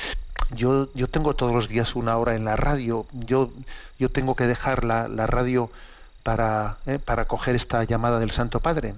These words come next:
de ser obispo". Y él me dijo: "Mire, un obispo es aquel que tiene entre sus tres cometidos principales, el primero es proclamar la fe. Usted explica, eh, la, la fe de la Iglesia en la radio.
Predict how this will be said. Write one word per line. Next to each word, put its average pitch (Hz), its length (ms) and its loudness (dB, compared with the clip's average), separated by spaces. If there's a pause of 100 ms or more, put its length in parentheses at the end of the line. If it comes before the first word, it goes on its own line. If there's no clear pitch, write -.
de 107 80 -4
ser 120 180 -2
obispo". 123 420 -2 (1000)
Y 123 100 2
él 120 120 4
me 113 100 2
dijo: 110 240 -2
"Mire, 123 380 0
un 110 180 -6
obispo 117 520 -2 (720)
es - 160 -4
aquel 123 360 2
que 113 200 0
tiene 120 260 0
entre 117 200 0
sus - 260 -6
tres - 180 2
cometidos 120 460 0
principales, 120 640 0
el 120 80 4
primero 113 380 0
es 143 80 0
proclamar 107 500 0
la 104 140 2
fe. 202 220 0 (840)
Usted 131 380 0
explica, 107 960 0
eh, 104 140 -8 (300)
la, 98 240 0
la 92 140 -4
fe 131 200 2
de 120 80 2
la 113 80 0
Iglesia 117 540 0
en 107 120 -2
la 101 140 -2
radio. 120 320 -2